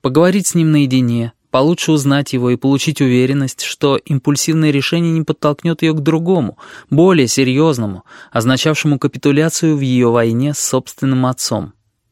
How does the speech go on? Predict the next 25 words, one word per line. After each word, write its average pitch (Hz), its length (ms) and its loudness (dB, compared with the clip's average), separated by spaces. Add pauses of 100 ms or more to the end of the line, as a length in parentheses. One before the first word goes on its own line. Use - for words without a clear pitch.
(500)
Она 135 440 0 (320)
сделала 156 600 2
выбор 143 400 2
в 107 100 -2
решающий 135 520 0
момент 131 380 2
жизни 131 480 0 (140)
вовсе 151 380 -2
не 127 100 2
под 123 160 0
воздействием 143 600 0
мужественной 143 600 0
красоты 143 480 -2
претендента, 131 840 -4 (540)
или 190 180 2
его 165 360 2
легендарного 147 680 2
богатства, 117 800 -2 (400)
или 127 200 2
так 135 240 -2
рано 160 240 2
пришедшей 147 520 -2
к - 80 -16
нему 156 240 0
славы, 113 580 0